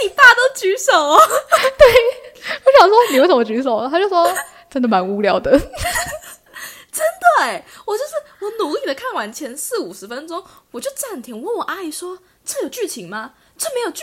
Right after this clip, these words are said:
Speaker 1: 情啊，
Speaker 2: 嗯。
Speaker 1: 这从头到尾都在干嘛？
Speaker 2: 嗯。
Speaker 1: 就是在看阿汤哥在耍帅而已啊，这没有剧情欸。”
Speaker 2: 对啊。
Speaker 1: 对，所以我是真的看不下去。
Speaker 2: 而且
Speaker 1: 嗯。
Speaker 2: 而且他如果是，比如说像那个以前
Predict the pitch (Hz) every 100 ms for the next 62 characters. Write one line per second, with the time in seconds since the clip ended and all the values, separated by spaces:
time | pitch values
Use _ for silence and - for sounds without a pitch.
0 | 539 349 269 330 339 269 247 269 480 466
1 | 539 381 508 381 554 320 254 226 - 640
2 | 640 622 - 494 539 539 539 539 494 220
3 | - 571 494 440 349 415 640 587 494 571
4 | 554 466 311 277 349 320 330 285 - _
5 | _ 622 719 659 659 _ - 453 466 440
6 | 415 427 427 539 403 208 269 _ _ _
7 | _ 440 330 - - 370 302 339 311 330
8 | 277 233 254 226 175 269 226 208 247 -
9 | - 392 330 370 285 269 - 320 294 247
10 | 214 226 262 247 285 294 262 254 247 233
11 | 208 214 233 226 240 214